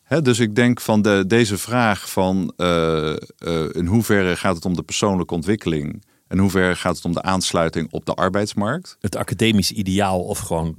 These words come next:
Speaker 2: de
Speaker 1: Ja.
Speaker 2: beroepsopleiding?
Speaker 1: En ten eerste zie ik dan, vind ik dus heel vreemd, eh, en daar heb ik echt moeite mee, dat bij wijze van spreken, als ik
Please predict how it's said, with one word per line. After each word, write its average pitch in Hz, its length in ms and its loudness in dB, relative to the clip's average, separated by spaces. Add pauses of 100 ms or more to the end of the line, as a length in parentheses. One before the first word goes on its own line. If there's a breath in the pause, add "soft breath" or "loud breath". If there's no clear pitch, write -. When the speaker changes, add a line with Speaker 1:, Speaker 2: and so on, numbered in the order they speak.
(140)
Speaker 2:
de - 100 -8
Speaker 1:
Ja. 190 180 4
Speaker 2:
beroepsopleiding? 131 720 0
Speaker 1:
En 123 120 6
ten 131 160 6
eerste 143 280 2
zie 123 140 2
ik 104 100 0
dan, 104 320 0
vind 123 220 0
ik 107 60 -2
dus 104 200 0
heel 104 300 4
vreemd, 101 480 0 (100)
eh, 73 180 -4
en 58 160 -6
daar 90 120 -2
heb 92 120 2
ik - 80 -8
echt 143 220 -2
moeite 98 300 2
mee, 71 320 -6 (400)
dat 95 380 -2
bij 92 120 -2
wijze 95 140 2
van - 100 -2
spreken, 90 460 -4
als 82 140 -6
ik 85 100 -4